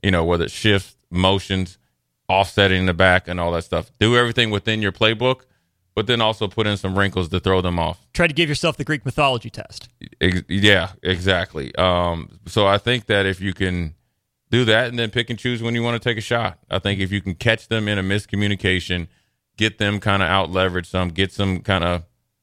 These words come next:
Speaker 1: forward mo-, momentum going, and go from there. You could look at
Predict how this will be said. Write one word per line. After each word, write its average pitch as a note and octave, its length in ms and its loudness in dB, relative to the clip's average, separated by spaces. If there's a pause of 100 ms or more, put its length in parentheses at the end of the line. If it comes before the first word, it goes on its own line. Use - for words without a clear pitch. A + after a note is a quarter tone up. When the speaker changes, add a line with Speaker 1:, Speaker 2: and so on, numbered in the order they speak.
(420)
Speaker 1:
forward G2 400 4
mo-, F2+ 100 -4
momentum F#2+ 540 -2
going, F2+ 400 0
and F#2+ 160 -4
go G2+ 100 2
from G2 180 -4
there. A2+ 200 0
You F2 160 -6
could F#2+ 120 -4
look G#2 180 -2
at F#2+ 220 -2